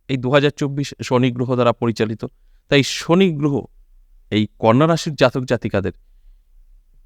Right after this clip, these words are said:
এই দশটা মাস, মার্চ মাস থেকে ডিসেম্বর, কি নিয়ে অপেক্ষা করছে,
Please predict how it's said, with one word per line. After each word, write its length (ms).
এই 120
দশটা 440
মাস, 260
মার্চ 320
মাস 220
থেকে 180
ডিসেম্বর, 480
কি 320
নিয়ে 440
অপেক্ষা 360
করছে, 320